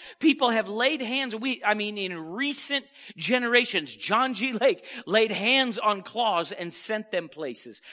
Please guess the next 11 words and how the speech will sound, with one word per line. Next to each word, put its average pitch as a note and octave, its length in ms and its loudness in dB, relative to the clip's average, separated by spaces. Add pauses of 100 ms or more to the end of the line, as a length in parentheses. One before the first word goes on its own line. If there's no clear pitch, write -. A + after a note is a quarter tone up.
(120)
Smith B3+ 360 0
Wigglesworth A3 600 -2
did C#3+ 180 -2
it. B2+ 140 -8
These B3 160 -4
are C4 60 2
recorded A3+ 800 -6
things G#3+ 460 -6
that F#3+ 160 -2
are F#3+ 80 -2
not G#3+ 320 -2